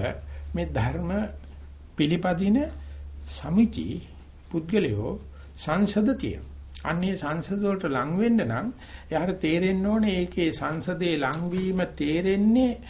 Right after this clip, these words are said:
අසත්පුරුෂයන්ගෙන් ඈත් වීම හරහා. Tamanට වැඩිය සීලෙන් සමාධියෙන් ප්‍රඥාවෙන්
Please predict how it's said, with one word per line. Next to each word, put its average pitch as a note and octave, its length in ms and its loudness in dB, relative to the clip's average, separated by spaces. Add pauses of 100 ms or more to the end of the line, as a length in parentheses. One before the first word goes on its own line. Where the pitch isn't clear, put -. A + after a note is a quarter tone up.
(200)
අසත්පුරුෂයන්ගෙන් G3+ 960 0
ඈත් F3+ 220 0
වීම D#3+ 220 -4
හරහා. A2+ 340 -6 (1000)
Tamanට C3 360 -2
වැඩිය C3 320 2 (320)
සීලෙන් E3+ 420 2
සමාධියෙන් D3+ 480 -2
ප්‍රඥාවෙන් C#3+ 540 0